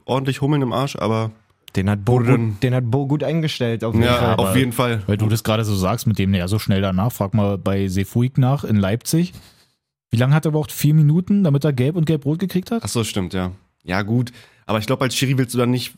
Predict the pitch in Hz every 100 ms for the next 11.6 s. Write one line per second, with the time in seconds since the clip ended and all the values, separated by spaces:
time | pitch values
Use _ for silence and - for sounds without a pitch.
0 | - 120 110 110 110 101 104 101 107 110
1 | - 113 117 110 113 107 104 98 104 101
2 | 101 - 104 107 98 98 95 95 - 101
3 | - 101 107 - _ - 127 156 147 156
4 | 139 139 117 131 156 147 120 113 - -
5 | 135 131 120 123 160 160 135 - 113 117
6 | 127 151 - - 117 113 107 131 127 127
7 | - 131 120 117 - 151 143 123 135 117
8 | 117 - 147 156 123 110 110 127 117 113
9 | 113 110 113 107 107 113 - 135 123 117
10 | 147 139 123 123 139 - 131 139 139 139
11 | 127 - 131 - 127